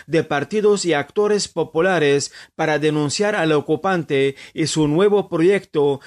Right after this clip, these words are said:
de construir turbinas eólicas en las tierras agrícolas de los golaneses.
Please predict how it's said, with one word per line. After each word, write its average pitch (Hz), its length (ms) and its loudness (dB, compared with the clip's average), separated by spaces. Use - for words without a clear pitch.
de 165 220 -2
construir 160 680 -2
turbinas 196 640 0
eólicas 196 680 2
en 160 180 0
las 147 260 -2
tierras 202 480 -2
agrícolas 196 680 0
de 165 100 0
los 151 220 0
golaneses. 139 880 -2